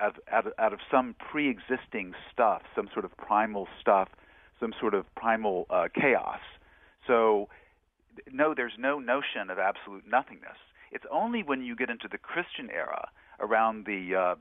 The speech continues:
the third century, uh, Common Era after, after the, after Jesus, that you have theologians talking about God being so powerful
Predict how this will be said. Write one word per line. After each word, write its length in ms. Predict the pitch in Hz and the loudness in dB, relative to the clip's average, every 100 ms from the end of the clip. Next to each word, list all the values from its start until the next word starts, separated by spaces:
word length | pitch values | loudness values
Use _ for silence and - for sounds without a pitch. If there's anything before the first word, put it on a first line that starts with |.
| _ | _
the 120 | 104 - - | -8 -6 0
third 360 | 131 127 120 - | 2 2 -2 -2
century, 680 | 123 117 - 101 92 87 - | -2 -2 -6 -6 -6 -8 -8
uh, 260 | 98 87 85 | -4 -4 -4
Common 300 | - 123 127 | 2 2 2
Era 320 | 107 78 78 - | -2 -4 -6 -6
after, 380 | 92 - 98 - | -8 -6 -8 -4
after 300 | 98 - 92 | -4 -6 -12
the, 100 | 92 - | -12 -6
after 280 | 98 - 98 | -6 -6 -6
Jesus, 380 | 127 147 117 101 - - - - _ - | -2 -2 -2 -6 -12 -20 -20 -20 _ 0
that 260 | 113 117 | 0 2
you 140 | 120 117 | -6 -2
have 180 | 123 110 - | -2 -2 0
theologians 640 | 143 123 131 139 120 104 - | 2 4 4 2 -6 -10 -2
talking 340 | 120 117 123 104 | 0 0 -4 -6
about 340 | 101 98 98 - - _ _ _ _ | 2 2 2 -6 -20 _ _ _ _
God 560 | 113 120 123 123 113 - | 2 4 6 4 2 -6
being 240 | 104 101 - - | -12 -10 -8 0
so 160 | 170 | 0
powerful 640 | - 151 120 - - - | 0 0 0 -2 -10 -14